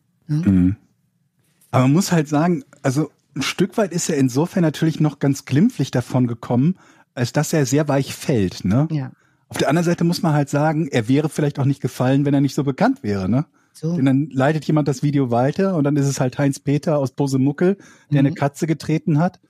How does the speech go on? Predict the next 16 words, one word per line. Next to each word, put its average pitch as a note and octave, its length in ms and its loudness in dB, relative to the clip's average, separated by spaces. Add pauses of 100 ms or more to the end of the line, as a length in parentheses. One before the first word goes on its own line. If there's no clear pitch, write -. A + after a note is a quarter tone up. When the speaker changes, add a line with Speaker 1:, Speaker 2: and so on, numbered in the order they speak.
(680)
Speaker 2:
Dann B2 120 0
regen D#3 220 2
sich D3 180 0
ein C3+ 60 0
paar D#3 180 2
Leute D3+ 220 0
vielleicht C#3 240 -2
auf B2+ 100 -2
Facebook C#3+ 380 -2
in C#3 80 2
seinem B2+ 200 2
Freundeskreis C#3+ 640 -2
auf C#3 200 -2
und C3 100 -2
das B2+ 160 -4
war's. C#3 420 0